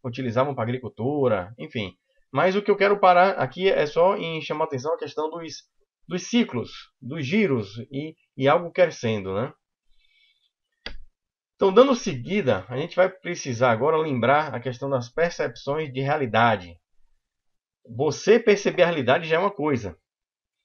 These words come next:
Agora vamos perceber o quê? Acontecimentos. Então, o que eu defino é o seguinte, que cada consciência tem uma capacidade latente dentro daquele estado que ela está,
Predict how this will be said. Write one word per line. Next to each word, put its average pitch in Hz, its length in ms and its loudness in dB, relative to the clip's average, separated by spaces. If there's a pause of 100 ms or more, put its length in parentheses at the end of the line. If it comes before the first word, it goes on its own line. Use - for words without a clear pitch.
(320)
Agora 123 300 2
vamos 190 240 0
perceber 196 400 2
o 208 80 8
quê? 180 300 -2
Acontecimentos. 165 1400 -2 (460)
Então, 170 400 0
o 165 80 -8
que - 100 0
eu 208 80 4
defino 202 340 2
é - 20 2
o - 20 0
seguinte, 165 260 -6
que - 120 -20
cada 262 360 2 (160)
consciência 165 720 -2 (380)
tem 214 160 4
uma 214 180 2
capacidade 180 920 0
latente 131 440 -2
dentro 165 240 -6
daquele 156 320 -6
estado 139 460 0
que - 80 -4
ela 123 140 -2
está, 107 420 -2